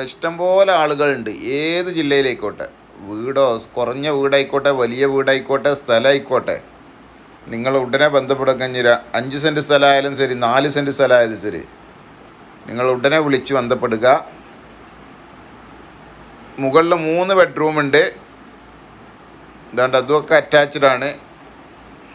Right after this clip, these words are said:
മുകളിൽ മൂന്ന് ബെഡ്റൂം ഉണ്ട്. ഒക്കെ അറ്റാച്ച്ഡും കൂടിയാണ്. ഇതാണ്ട് അവിടെ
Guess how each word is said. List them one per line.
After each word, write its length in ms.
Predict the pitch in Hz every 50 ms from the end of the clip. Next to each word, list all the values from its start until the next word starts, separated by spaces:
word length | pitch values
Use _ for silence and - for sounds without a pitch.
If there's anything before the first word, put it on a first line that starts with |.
| - - - - - - - - - - - - - - - - - - - - - - - - - - - - - - - - - - - - - - - - - - 123
മുകളിൽ 320 | 127 123 135 139 143 147 156 147 143
മൂന്ന് 220 | 139 143 156 160 170 165
ബെഡ്റൂം 340 | 156 139 117 135 139 143 139 135
ഉണ്ട്. 200 | 131 127 135 156 180 - - - - - - - - - - - - - - - - - - - - - - - - - - - - - - - - - - - - - - - - - - - -
ഒക്കെ 140 | - - 147 135 127
അറ്റാച്ച്ഡും 560 | - - - 151 143 147 - 147 143 151 151 151
കൂടിയാണ്. 380 | 147 139 139 131 127 131 143 170 - - - - - - - - - - - - - - - - - - - - - - - - - - - - - - - - - - - - - - - - - - - - - - - - - - - - - - - - - - - - - - - - - - - - - - - - - - - - - - - 320 - - - - - - - - - - - - - - -
ഇതാണ്ട് 240 | - 127 131 131 131
അവിടെ 160 | 131 135 139